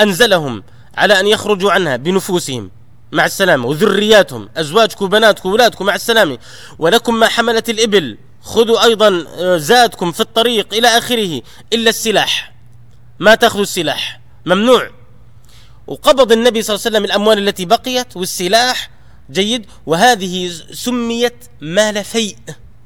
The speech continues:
نتعود على هذه الكلمة، ما أفاء الله، ستأتي معنا، آه، وما أفاء فيء،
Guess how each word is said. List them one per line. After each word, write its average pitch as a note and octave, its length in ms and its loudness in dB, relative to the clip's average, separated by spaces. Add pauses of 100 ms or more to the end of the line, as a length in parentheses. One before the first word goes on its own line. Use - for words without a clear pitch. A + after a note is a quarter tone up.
(280)
نتعود E3+ 380 0
على F3+ 120 0
هذه F3+ 120 0
الكلمة، D3 360 -4
ما F3+ 280 2
أفاء G3+ 320 0
الله، F#3 300 2
ستأتي G3 420 -2
معنا، C#3+ 340 0 (300)
آه، G3+ 240 4
وما G#3 260 4
أفاء F#3+ 540 2 (260)
فيء، C#4+ 380 2